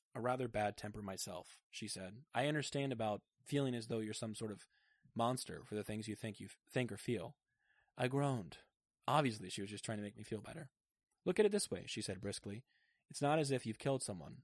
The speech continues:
is it?" I laughed, unsurprised, surprised. "I think maybe you have low standards for what constitutes a good person," I said. "No, I haven't killed anyone. Why? Have you?" I added teasingly. She smiled at me, but there was something odd about her smile. "I could, you know.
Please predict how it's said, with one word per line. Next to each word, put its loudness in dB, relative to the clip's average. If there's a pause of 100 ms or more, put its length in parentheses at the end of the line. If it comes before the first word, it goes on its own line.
is -4
it?" -4 (260)
I 2
laughed, -2 (160)
unsurprised, -4 (140)
surprised. 0 (460)
"I 0
think 4
maybe 4
you 6
have 2
low 6
standards 0
for 0
what 0
constitutes -4
a -6
good -2
person," -2
I -8
said. -8 (380)
"No, 8
I 6
haven't 0
killed 2
anyone. -6 (160)
Why? 2
Have -6
you?" -2 (200)
I 4
added 0
teasingly. -6 (380)
She -2
smiled 6
at -4
me, -12
but -2
there 2
was 2
something 0 (100)
odd 6
about -2
her -6
smile. -8 (540)
"I 4
could, 6
you 4
know. -4